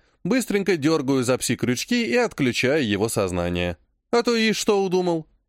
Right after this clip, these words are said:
Так, а что дальше? А дальше надо действовать, пока мастеров не хватились в гвардии графа. Такой шанс упускать нельзя. Плетение трансформационного конструкта получается за доли секунды.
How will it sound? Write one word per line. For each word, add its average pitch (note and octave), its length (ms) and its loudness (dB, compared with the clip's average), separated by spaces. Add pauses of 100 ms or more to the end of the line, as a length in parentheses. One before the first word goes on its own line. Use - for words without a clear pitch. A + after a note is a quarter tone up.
(500)
Так, C#3 380 0
а B2+ 220 0
что A2+ 220 -2
дальше? A2 440 0 (680)
А D4 160 2
дальше A3+ 360 0
надо D#3+ 220 0
действовать, D#3 560 -2
пока D3+ 240 0
мастеров D3 420 0
не F3+ 100 0
хватились C#3 560 0
в B2 80 -4
гвардии A2 400 2
графа. D#3 480 -4 (580)
Такой G#3+ 300 2
шанс F#3 360 0
упускать E3+ 420 -2
нельзя. G#2 480 0 (840)
Плетение G#3+ 600 2
трансформационного E3+ 920 0
конструкта D#3 600 -2
получается C#3+ 640 0
за A#2 160 2
доли G#2+ 200 0
секунды. F#2 580 -2